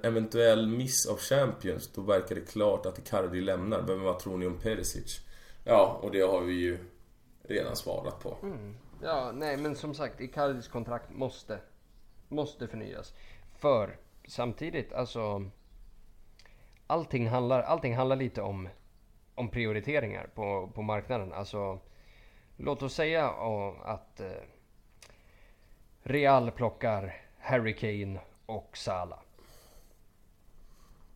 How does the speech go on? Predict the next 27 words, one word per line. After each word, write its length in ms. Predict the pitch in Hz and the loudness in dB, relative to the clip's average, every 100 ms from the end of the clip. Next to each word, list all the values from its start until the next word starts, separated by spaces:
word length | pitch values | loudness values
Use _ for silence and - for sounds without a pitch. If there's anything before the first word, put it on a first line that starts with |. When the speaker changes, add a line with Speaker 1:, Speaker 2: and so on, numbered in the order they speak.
| - - - - | -20 -20 -20 -10
Speaker 1:
Mm. 160 | 87 | -4
Speaker 2:
Då, 240 | 87 135 131 | 0 0 0
då 160 | 135 | -2
sitter 360 | 151 185 - 220 | -4 -6 -6 -4
vi 80 | 175 | -2
helt 260 | 127 120 - - | 0 -2 -4 -10
plötsligt 480 | 143 120 - 117 120 | -6 -6 -4 -4 0
i 40 | |
en 60 | 113 | 0
helt 360 | 139 123 113 | 0 0 2
annan 200 | 123 113 | 2 0
sits 380 | 110 - 208 - | -2 -6 -6 -2
med 140 | 120 | 0
Icardi, 380 | 110 113 104 104 | 0 0 -2 -2
där 160 | 104 107 | -2 0
jag 140 | 110 | 2
har 140 | 113 113 | 0 -2
svårt 320 | - 113 - | -2 -6 -6
att 80 | 113 | -6
se 200 | 123 110 | -2 0
vem 260 | 117 113 | 2 0
som 140 | 107 117 | -2 -8
skulle 220 | - 113 | -4 -4
dega 280 | 104 117 123 | 0 0 0
upp 160 | 175 | -2
hundratio 520 | - 117 104 - 107 98 | -2 -2 -2 -4 -6 -6
mille. 260 | 92 80 | -8 -10